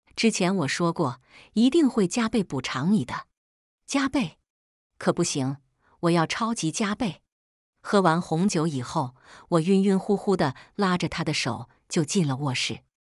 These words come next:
“这回看你听不听老公的话。”“听，我听话，我只听老公的话。”还没有说完，他就已经沦陷了。从这天开始，李莎莎对我也不再设防，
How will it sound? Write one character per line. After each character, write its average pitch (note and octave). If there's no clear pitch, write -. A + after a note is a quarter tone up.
“这 C4+
回 G3+
看 G#3+
你 D#3+
听 C4
不 A3+
听 C4
老 A#2+
公 C4+
的 A#3+
话。 -
”“听， G3+
我 E3+
听 F#3
话， -
我 G#3+
只 F3+
听 G3+
老 D3
公 A3
的 F#3
话。” B3+
还 F#3+
没 F#3
有 G#3
说 D3+
完， B2+
他 -
就 D#3+
已 B2+
经 D3+
沦 C3+
陷 F3
了。 -
从 F#3+
这 A3
天 F#3
开 E3+
始， C#3
李 E3
莎 F#3+
莎 G3
对 F#3
我 D3
也 F3+
不 C#3+
再 D#3
设 C#3
防， A#2